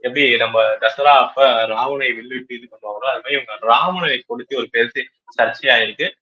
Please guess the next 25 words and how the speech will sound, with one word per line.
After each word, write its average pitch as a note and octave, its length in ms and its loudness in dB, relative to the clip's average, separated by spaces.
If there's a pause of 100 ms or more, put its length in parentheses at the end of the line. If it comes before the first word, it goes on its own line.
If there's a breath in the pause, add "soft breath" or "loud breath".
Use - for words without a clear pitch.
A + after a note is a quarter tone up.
(180)
உங்களை C3 320 -2
போன்ற C#3 260 0
இந்து C3+ 260 -6
இயக்கங்கள்லாம் C3 680 -4
சொல்லணும்னா B2+ 260 -14
நீ C3 60 -12 (120)
கைது E3+ 340 0
நடவடிக்கைகள் A2+ 720 -8
எடுக்கப்பட்டிருக்கு. B2 720 -6 (480)
But C#3+ 220 0
இந்த F3+ 300 0
மாதிரி G#3 380 2
விஷயங்கள், F#3+ 680 0
ஒரு, B2 300 2
ஒரு, A#2+ 380 -4
ஒரு A#2+ 240 -8 (280)
மதத்தோட E3+ 680 4 (400)
பிலீஃப E3+ 480 2
வந்து C3 320 0
இவங்க C3+ 240 -2
வந்து C3+ 440 0
இப்படி C#3 220 -8
புண்படுத்துறது C3+ 840 0
வந்து A#2+ 360 -4 (840)
நியாயமா? B2+ 480 2